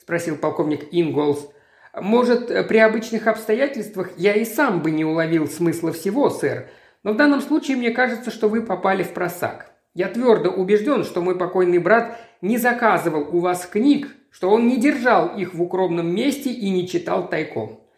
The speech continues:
В газетных объявлениях о смерти, разумеется, не упоминалось о том, что за пятьдесят лет до своей кончины преподобный доктор Инглс,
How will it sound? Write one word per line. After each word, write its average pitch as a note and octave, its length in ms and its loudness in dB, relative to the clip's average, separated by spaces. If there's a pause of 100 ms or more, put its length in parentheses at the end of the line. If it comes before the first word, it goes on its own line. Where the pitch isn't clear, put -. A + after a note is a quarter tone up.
(160)
В D3+ 80 -12
газетных G#3 480 0
объявлениях A3 600 0
о G3 120 0
смерти, A3+ 440 0
разумеется, F#3+ 800 2 (180)
не G3 160 4
упоминалось A#3+ 720 2
о F3 100 -2
том, C#3+ 400 -2
что D#3 520 -2 (240)
за D3+ 120 -6
пятьдесят F#3+ 520 0
лет A3 200 2
до E3 80 -2
своей D#3 260 -2
кончины E3+ 640 0
преподобный E3 500 -2
доктор E3 300 -4 (120)
Инглс, F3 560 -2